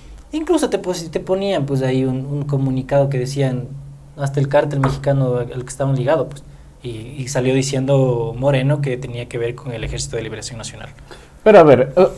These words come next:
Speaker 2: o sea, el, el tema este de, de que Moreno culpa a todos y menos a su gobierno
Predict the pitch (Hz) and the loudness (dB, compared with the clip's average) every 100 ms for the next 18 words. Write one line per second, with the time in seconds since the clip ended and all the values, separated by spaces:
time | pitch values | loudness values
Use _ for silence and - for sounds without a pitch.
0 | - 160 202 190 185 190 180 175 226 233 | -6 2 6 6 6 6 6 4 8 8
1 | 214 214 214 214 180 143 120 95 123 147 | 10 8 8 8 10 10 8 2 2 6
2 | 135 139 170 180 - 190 - 151 156 175 | 8 8 8 8 6 4 6 6 10 10
3 | 175 139 120 110 95 95 - - - 123 | 10 8 4 2 0 -4 -8 -14 -4 4
4 | 151 156 143 120 143 135 131 196 208 196 | 6 8 6 4 2 4 8 8 8 6
5 | 190 | 2